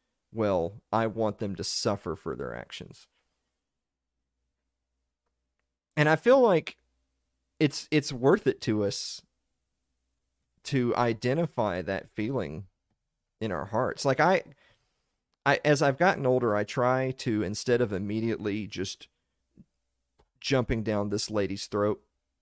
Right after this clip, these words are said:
for the attitude she portrayed there,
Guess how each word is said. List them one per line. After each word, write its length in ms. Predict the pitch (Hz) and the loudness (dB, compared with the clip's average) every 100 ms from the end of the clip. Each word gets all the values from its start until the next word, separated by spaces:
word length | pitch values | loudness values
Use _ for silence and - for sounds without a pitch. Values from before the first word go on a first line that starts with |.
| _ _ _ _ _ _ _ _ _ _ _ _ _ _ _ _ _ _ _ _ | _ _ _ _ _ _ _ _ _ _ _ _ _ _ _ _ _ _ _ _
for 280 | 117 101 95 117 _ _ _ _ _ | -2 -2 -6 -16 _ _ _ _ _
the 180 | 113 - | -4 -2
attitude 560 | 101 101 101 117 101 | 0 -2 -4 -4 -4
she 160 | - 113 | -6 -8
portrayed 520 | - 107 - 104 98 | -6 -8 -4 -4 -2
there, 320 | 104 98 104 | -2 -2 -4